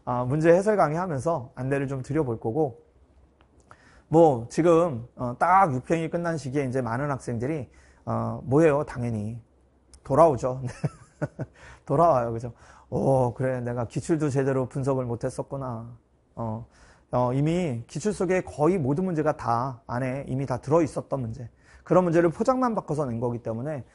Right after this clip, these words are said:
어, 다시 한번 기출 분석이란 무엇인가 우리가 되뇌어 볼 때이고요. 어, 짧은 기간 동안에 충분히 이제는 여러분들이 기출을 처음 하는 건 아니기 때문에, 어, 기출 문제로 돌아와서 엑시스가 되는 문제들을,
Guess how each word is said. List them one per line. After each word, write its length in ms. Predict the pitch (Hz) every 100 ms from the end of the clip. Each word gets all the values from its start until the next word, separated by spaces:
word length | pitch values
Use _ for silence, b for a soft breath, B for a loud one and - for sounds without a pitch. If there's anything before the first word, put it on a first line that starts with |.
| b b
어, 240 | 117 113 113
다시 220 | - -
한번 360 | 196 175 170 160
기출 260 | 143 - 180
분석이란 480 | 170 151 139 135
무엇인가 560 | 120 127 120 120 120 117
우리가 360 | 127 123 120 113
되뇌어 320 | 139 139 143
볼 160 | 117 110
때이고요. 440 | 117 110 139 170 b b b -
어, 380 | 117 113 117 113 b b
짧은 300 | - 208 233
기간 260 | 220 208 190
동안에 280 | 190 175 175
충분히 500 | - 226 185 156 139
이제는 360 | 123 131 135
여러분들이 340 | 123 135 156 156
기출을 320 | - - 143
처음 280 | - 240 240
하는 200 | 185 143
건 160 | 160
아니기 280 | 135 117 127
때문에, 480 | 107 120 117 156 127 b b b
어, 220 | - 117 113
기출 240 | 156 196
문제로 280 | 185 180 175
돌아와서 640 | 147 147 143 135 165 180 b b -
엑시스가 460 | 135 202 175 180
되는 200 | 165 156
문제들을, 640 | 127 120 131 127 165 185